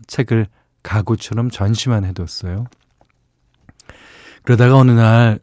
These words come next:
우연히 책장에서, 어, 오래전에 읽었던 책을 발견하고 다시 읽게 되는데, 그 이후로 독서 삼매경에 빠졌답니다." 이게 참 희한하더라고요.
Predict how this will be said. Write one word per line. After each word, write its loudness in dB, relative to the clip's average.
우연히 2
책장에서, -4
어, -12
오래전에 4
읽었던 -2
책을 -4
발견하고 -6
다시 -6
읽게 -4
되는데, -10
그 2
이후로 -2
독서 -4
삼매경에 -6
빠졌답니다." -6
이게 -8
참 -2
희한하더라고요. -2